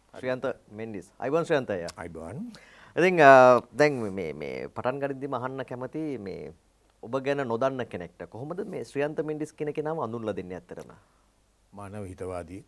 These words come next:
Speaker 1: හ්ම්.
Speaker 2: පරිසරකාමියෙක්,
Speaker 1: හ්ම්.
Speaker 2: පොළවට ආදරය කරන මිනිහෙක්, භූමියට ආදරය කරන මිනිහෙක්, රටට ආදරය කරන මිනිහෙක්,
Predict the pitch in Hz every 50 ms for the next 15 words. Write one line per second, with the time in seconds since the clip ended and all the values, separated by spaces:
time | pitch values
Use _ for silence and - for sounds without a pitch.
0 | _ _ _ _ _ - 90 - _ _ _ _ _ _ _ _ _ _ _ _
1 | - 95 92 107 98 - 117 101 90 85 76 - _ - 80 82 80 82 87 98
2 | 127 - _ _ _ _ - 90 90 _ _ _ _ _ _ _ _ _ _ _
3 | _ _ _ _ _ - 107 110 113 107 98 - 85 82 78 76 76 76 71 76
4 | 71 69 71 76 80 85 85 95 123 160 - _ - _ _ - - _ _ _
5 | _ - 107 113 135 139 127 113 98 87 85 78 76 71 69 69 67 - 73 69
6 | 69 69 76 78 78 85 101 127 151 - 98 101 101 113 104 98 87 82 82 78
7 | 76 71 - - - 85 87 85 80 85 101 131 170